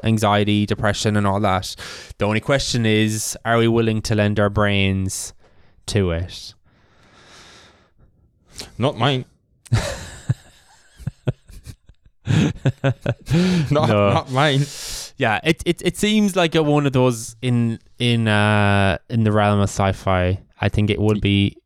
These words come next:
Speaker 1: quite difficult, but I think it's an interesting, another perspective to look at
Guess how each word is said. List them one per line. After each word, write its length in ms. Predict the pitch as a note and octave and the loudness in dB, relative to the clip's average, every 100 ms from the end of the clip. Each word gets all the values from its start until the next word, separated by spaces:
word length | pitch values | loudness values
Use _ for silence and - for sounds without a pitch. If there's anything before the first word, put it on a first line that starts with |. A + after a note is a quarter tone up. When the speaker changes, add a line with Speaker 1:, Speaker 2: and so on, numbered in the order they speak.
| - | -8
Speaker 1:
quite 240 | - G#2 | -2 -2
difficult, 400 | - - - G2 | -2 -2 -2 0
but 120 | A2+ A#2 | 2 0
I 80 | |
think 180 | C3+ D#3 | 0 0
it's 160 | D3 C#3 | -2 0
an 100 | C#3 | -2
interesting, 840 | C3 B2+ - A#2+ A2+ A2 G#2+ G#2+ - _ _ _ | -2 -2 -2 0 2 4 2 0 -4 _ _ _
another 300 | B2+ A#2 A2+ | 0 2 2
perspective 640 | G#2+ A#2 - A#2 - A2+ G2+ | 2 -2 -2 -4 -2 -2 -2
to 100 | - | 0
look 260 | G#2+ G#2 - | 0 0 0
at 480 | G2 F#2+ - - | 0 0 -4 -10